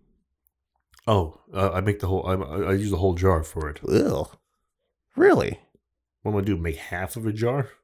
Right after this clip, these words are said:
Speaker 2: I mean, I wouldn't,
Speaker 1: Why am
Speaker 2: I
Speaker 1: I
Speaker 2: wouldn't
Speaker 1: gonna
Speaker 2: think
Speaker 1: use
Speaker 2: that you threw it just like, did it, like, come out, like, nasty? Like
Speaker 1: It's, like, just like mayonnaise.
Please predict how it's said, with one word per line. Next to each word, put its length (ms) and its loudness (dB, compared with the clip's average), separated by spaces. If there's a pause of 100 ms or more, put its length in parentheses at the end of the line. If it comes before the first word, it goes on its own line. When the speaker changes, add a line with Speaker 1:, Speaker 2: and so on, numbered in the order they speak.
Speaker 2:
I 100 0
mean, 200 8
I 60 6
wouldn't, 440 4
Speaker 1:
Why 100 6
am 60 12
Speaker 2:
I 40 12
Speaker 1:
I 40 12
Speaker 2:
wouldn't 200 12
Speaker 1:
gonna 60 8
Speaker 2:
think 100 12
Speaker 1:
use 60 4
Speaker 2:
that 140 8
you 60 4
threw 280 10
it 40 10
just 200 2
like, 180 6 (260)
did 120 6
it, 100 6
like, 220 8
come 180 6
out, 360 8
like, 220 2 (640)
nasty? 800 2
Like 320 0 (420)
Speaker 1:
It's, 400 -4
like, 140 -2
just 260 -6
like 160 0
mayonnaise. 800 -4